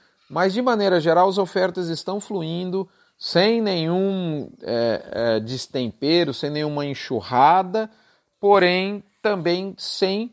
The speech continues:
é, é, encurtar a escala a ponto do físico subir. Então tá uma paradeira, um mercado parado, e aí vem a frase do Notícias do Front, do, do título, né?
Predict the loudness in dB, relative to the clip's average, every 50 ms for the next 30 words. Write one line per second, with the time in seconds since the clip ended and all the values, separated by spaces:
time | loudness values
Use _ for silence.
0 | _ _ _ _ _ _ _ _ -2 2 4 4 4 4 2 0 0 2 4 4
1 | 4 4 2 0 -2 -6 -4 -2 -2 -2 0 2 2 2 2 2 0 2 4 4
2 | 4 4 2 0 0 -4 -2 -2 -4 -6 -8 -8 -8 -8 -8 -10 -10 -10 -8 -8
3 | -8 -8 -10 -12 -12 -10 -6 -6 -4 -4 -4 -6 -6 _ _ _ _ _ _ _
4 | _ _ _ _ _ _ _ -16 -16 -8 -4 -2 0 0 0 0 2 4 4 4
5 | 4 4 2 4 4 4 6 6 4 4 4 2 4 6 6 6 6 4 4 2
6 | 2 0 0 -2 -2 -2 0 0 0 0 0 -4 -6 -4 -2 0 0 2 0 0
7 | 0 0 0 -2 -2 -2 -2 0 0 2 2 2 2 0 -2 -2 -2 -2 -2 -2
8 | -4 -4 -4 -6 -6 -4 0 2 2 2 2 0 -4 -4 -4 -4 -4 -6 -8 -10
9 | -12 -12 -10 -8 -8 -8 -8 -8 -10 -10 -8 -8 -6 -6 -6 -8 -10 -12 -12 -10
10 | -8 -6 -6 -6 -8 -8 -8 -6 -6 -6 -6 -6 -8 -10 -8 -6 -6 -8 -8